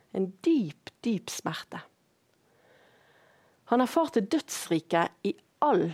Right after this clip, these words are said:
sitt gru. Demonisk nærvær. Han for ned til dødsriket. Og han erfarte Guds dom og fikk erfare skylden og skammen som Gud helte over han. Og ikke minst,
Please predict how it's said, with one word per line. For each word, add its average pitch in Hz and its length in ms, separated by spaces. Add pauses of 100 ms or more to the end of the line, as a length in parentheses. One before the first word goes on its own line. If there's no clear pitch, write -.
(220)
sitt - 320
gru. 175 220 (380)
Demonisk 233 680
nærvær. 165 400
Han 180 80
for 254 400
ned 196 180
til 165 140
dødsriket. - 540 (1500)
Og 196 80
han 220 240
erfarte 254 560
Guds - 420
dom 170 600 (420)
og 185 80
fikk - 460
erfare 202 480 (260)
skylden 226 600
og - 160
skammen 170 720 (480)
som 190 240
Gud 190 320
helte 190 560
over - 260
han. 151 160 (1900)
Og 247 80
ikke 311 180
minst, 233 560